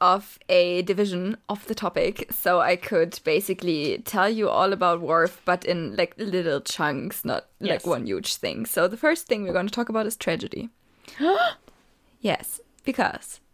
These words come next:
Speaker 1: when Worf was five years of age, his family moved to Khitomer Colony, or Khitomer Station,
Speaker 2: Hmm.
Speaker 1: um, with Kahlest, um, his nurse, nanny.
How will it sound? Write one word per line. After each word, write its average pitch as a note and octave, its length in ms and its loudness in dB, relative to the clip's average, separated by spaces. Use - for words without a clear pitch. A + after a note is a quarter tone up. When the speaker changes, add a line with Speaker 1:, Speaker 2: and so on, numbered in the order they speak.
Speaker 1:
when A#3 440 2
Worf B3+ 300 0
was A#3+ 320 2
five C#4+ 340 0
years B3 220 2
of G#3 80 -2
age, F3+ 300 2
his - 220 -2
family C4+ 480 6
moved C#4+ 640 4
to A#3+ 200 -2
Khitomer A#3 720 2
Colony, G3 580 2
or E3+ 120 2
Khitomer D#3+ 340 -2
Station, G#3+ 380 0
Speaker 2:
Hmm. G#3+ 200 2
Speaker 1:
um, G#3 680 6
with A3+ 240 4
Kahlest, G3 840 4
um, G3 260 4
his G3 320 0
nurse, F3+ 680 2
nanny. F#3+ 760 4